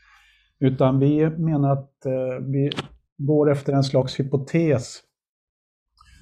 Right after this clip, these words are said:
och försöker undersöka det, både ur, vad ska vi säga, en, eh, som vi kallar en rättslig kontext, alltså den processrättsliga, eh,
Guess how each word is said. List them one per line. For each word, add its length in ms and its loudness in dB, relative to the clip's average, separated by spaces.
och 120 0
försöker 360 0
undersöka 680 2
det, 200 0
både 600 4
ur, 500 2
vad 120 -2
ska 100 2
vi 60 2
säga, 320 0
en, 340 2
eh, 160 -4
som 180 -2
vi 100 2
kallar 280 2
en 240 -2
rättslig 440 0
kontext, 800 -2
alltså 420 -2
den 180 -4
processrättsliga, 960 -2
eh, 360 -10